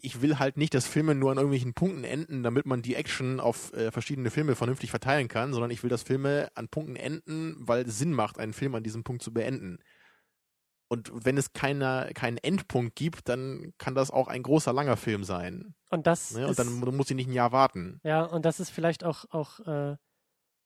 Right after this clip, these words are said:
Speaker 2: der Punkt, ich hatte ja vorhin erwähnt, dass der F-, also wenn's zwei Filme gewesen wären, dass wir dann nach dieser, ähm, Flucht in den Fässern durch den Fluss,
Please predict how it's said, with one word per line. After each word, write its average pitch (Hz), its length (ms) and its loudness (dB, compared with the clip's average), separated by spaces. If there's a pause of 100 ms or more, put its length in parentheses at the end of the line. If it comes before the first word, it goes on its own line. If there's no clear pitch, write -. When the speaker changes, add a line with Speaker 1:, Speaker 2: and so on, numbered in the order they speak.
(420)
Speaker 2:
der 156 80 0
Punkt, 165 600 -2
ich 165 160 -6
hatte 160 140 2
ja 151 60 4
vorhin 160 240 4
erwähnt, 151 380 0
dass - 440 -4
der 143 160 0
F-, - 460 -14
also 147 200 -12
wenn's 139 220 -8
zwei - 240 2
Filme 165 240 2
gewesen 156 360 0
wären, 151 180 2
dass 143 180 -2
wir 147 60 -4
dann 147 120 0
nach 147 140 -2
dieser, 139 380 -4 (500)
ähm, 135 320 -6 (100)
Flucht - 640 -2 (420)
in 180 140 0
den 165 140 2
Fässern 160 420 2
durch 156 180 0
den 156 120 -6
Fluss, - 480 0